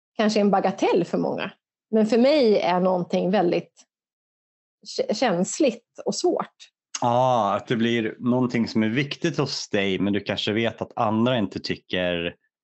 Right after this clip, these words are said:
Speaker 2: att
Speaker 1: Nej.
Speaker 2: det är viktigt, så att säga.
Speaker 1: Nej, precis. Och då blir det så att man börjar, ja, men som till ett, ett exempel då. Ehm, så, eh,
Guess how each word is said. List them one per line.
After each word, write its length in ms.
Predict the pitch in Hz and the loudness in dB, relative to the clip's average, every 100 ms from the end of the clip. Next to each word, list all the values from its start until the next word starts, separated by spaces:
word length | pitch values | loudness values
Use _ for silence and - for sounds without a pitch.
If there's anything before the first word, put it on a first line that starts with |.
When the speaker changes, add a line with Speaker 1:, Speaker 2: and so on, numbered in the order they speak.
| _ _ _ _ - | _ _ _ _ -2
Speaker 2:
att 60 | |
Speaker 1:
Nej. 360 | 254 277 311 330 | 0 2 2 2
Speaker 2:
det 60 | 233 | 2
är 140 | - - - | 0 -2 -6
viktigt, 340 | 78 - 85 - _ | -8 -8 -20 -20 _
så 160 | - 98 | -8 -6
att 80 | |
säga. 240 | - 65 58 | -4 -4 0
Speaker 1:
Nej, 420 | 214 240 262 320 - _ _ _ - | 0 0 -2 -4 -12 _ _ _ -4
precis. 480 | 262 - 233 190 202 | -2 2 2 2 2
Och 80 | |
då 100 | 226 | 2
blir 180 | 226 262 | 4 4
det 80 | 262 | 2
så 120 | 262 | 0
att 120 | 214 | 0
man 160 | 226 220 | 2 4
börjar, 440 | 214 208 202 214 - _ _ | 4 4 2 0 -8 _ _
ja, 80 | 233 | 2
men 180 | 240 | 2
som 220 | 226 233 226 | 2 0 2
till 180 | 226 | 2
ett, 380 | 214 220 214 _ - | 2 0 -4 _ -8
ett 180 | 214 220 | -4 -4
exempel 640 | 214 294 269 247 - 180 | -2 0 2 2 0 0
då. 300 | 151 170 - _ _ _ _ _ _ - | 0 -2 -6 _ _ _ _ _ _ -2
Ehm, 840 | 208 202 202 - - - 196 - - 65 - - _ _ _ _ _ _ 214 | 2 2 2 0 0 -2 -2 -4 -6 -10 -14 -20 _ _ _ _ _ _ -4
så, 280 | 247 214 202 | 2 4 4
eh, 300 | 190 180 | 4 2